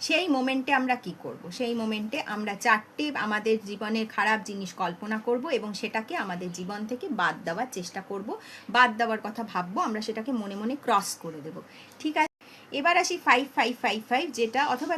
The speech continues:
ট্রিপল ফাইভ, যেটা হলো কুইক গ্রোথের লক্ষণ বা কুইক গ্রোথের আমরা, আহ, ইন্টিমেশন বুঝতে পারি, যেটা কিনা ইউনিভার্স আমাদেরকে বলছে এবার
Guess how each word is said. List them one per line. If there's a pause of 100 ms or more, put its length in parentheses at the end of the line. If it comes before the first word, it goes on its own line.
ট্রিপল (100)
ফাইভ, (120)
যেটা
হলো (180)
কুইক (100)
গ্রোথের (100)
লক্ষণ (120)
বা
কুইক
গ্রোথের (100)
আমরা,
আহ, (380)
ইন্টিমেশন (100)
বুঝতে
পারি, (360)
যেটা
কিনা
ইউনিভার্স
আমাদেরকে (100)
বলছে
এবার